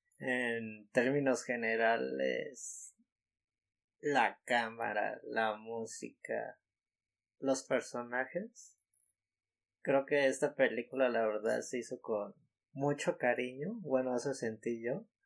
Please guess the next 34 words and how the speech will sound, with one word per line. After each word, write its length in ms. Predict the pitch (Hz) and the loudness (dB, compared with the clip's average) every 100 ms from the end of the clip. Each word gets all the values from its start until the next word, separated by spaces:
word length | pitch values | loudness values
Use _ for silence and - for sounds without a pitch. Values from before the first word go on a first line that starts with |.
| - - _ _ | -20 -20 _ _
O 120 | - 131 | 4 6
los 180 | 127 - | 6 4
que 60 | |
estuvieron 600 | 120 - 120 123 135 151 | -2 2 4 8 8 8
ahí, 400 | 135 113 113 185 220 156 - | 4 4 4 0 -6 -14 -4
les 180 | 131 - | -2 0
interesó 440 | 113 120 117 127 | 2 4 4 0
mucho 260 | 127 127 127 | -6 -6 -10
el 80 | - | -8
pro-, 240 | - 117 | -2 -2
el, 920 | 113 113 113 113 117 113 107 101 98 - - | -2 -6 -10 -12 -10 -8 -8 -8 -10 -14 -8
el 160 | 113 | -6
producto. 560 | - 113 107 107 - - - - - _ - - _ _ - | -2 -2 -2 -4 -10 -20 -20 -20 -20 _ -20 -20 _ _ -6
Así 360 | 123 110 120 - | -4 -4 -6 -6
que 380 | 131 123 113 - - - - - - | -2 0 0 -4 -8 -8 -20 -20 -2
yo 140 | 143 | 0
también 260 | 143 139 135 | 2 2 6
lo 120 | 135 120 113 107 104 107 - _ _ _ _ _ _ _ _ _ _ | 6 6 4 4 2 -4 -14 _ _ _ _ _ _ _ _ _ _
recomiendo 560 | - 127 123 123 131 135 | 2 2 2 -2 -2 -2
con 320 | 127 107 104 _ - - _ - | -2 -4 -6 _ -20 -20 _ 4
todo 260 | 131 131 | 8 8
lo, 280 | 123 117 - _ _ | 8 4 -2 _ _
todo 120 | 202 | 12
lo 80 | 247 | 12
bonito 360 | 185 165 165 165 | 12 10 6 6
que 80 | 147 | 6
es 60 | |
la 160 | 143 147 | 6 4
película. 360 | 123 127 123 117 | 4 0 2 0
Y 20 | |
se 120 | - | 2
nota 280 | 120 120 147 | 0 0 2
de 160 | 139 123 | 2 2
que 360 | - 107 - | 0 -4 -4